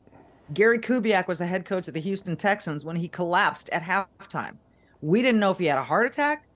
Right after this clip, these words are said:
a stroke. We didn't know if he was gonna live or die. But I covered that story from the second it happened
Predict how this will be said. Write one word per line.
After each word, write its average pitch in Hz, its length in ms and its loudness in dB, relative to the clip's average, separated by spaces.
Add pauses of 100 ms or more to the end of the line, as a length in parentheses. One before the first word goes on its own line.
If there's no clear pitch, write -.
(100)
a 156 60 -12
stroke. 208 560 0 (140)
We 196 160 -2
didn't 254 140 -2
know 233 100 2
if 220 60 -2
he 220 100 2
was 175 140 -2
gonna 165 200 0
live 208 400 2 (100)
or 226 180 2
die. 156 420 0 (460)
But 180 100 2
I 190 120 4
covered 262 420 0
that 220 200 2
story 214 280 -2
from 180 200 -6
the 151 100 -6
second 285 520 0
it 277 80 2
happened 240 520 0